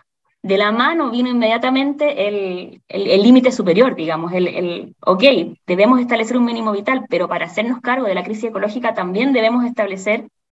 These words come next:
estos límites de, de, de suficiencia, digamos, ¿cierto? Hasta, hasta dónde se puede llegar de forma que los consumos también sean éticos, éticos y responsables con,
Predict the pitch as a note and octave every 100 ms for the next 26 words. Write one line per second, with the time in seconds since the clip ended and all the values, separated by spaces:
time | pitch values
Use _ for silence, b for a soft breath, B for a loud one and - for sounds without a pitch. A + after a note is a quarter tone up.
0 | _ _ - G#3+ - A3 A3 G#3+ - G#3
1 | A3+ A3 G#3 F#3 F3+ F#3+ - F#3 F#3 F#3+
2 | F#3+ F#3+ B3+ G3 F3+ E3 E3 F3 G#3 G#3+
3 | G#3+ F#3+ G3 - G3+ G#3 A3 A3 - G#3+
4 | G#3 G3 F#3+ G3 A3 - _ - F#3 G3
5 | G#3 G#3+ G#3 F#3 F#3 F3+ F#3+ G#3+ G#3 F#3
6 | G#3 G#3 F3+ G#3 G#3 - D#3 - G3 G#3+
7 | A3 G#3 G#3+ G#3+ F#3+ F#3 G3+ G#3 A#3+ A#3+
8 | G3+ G#3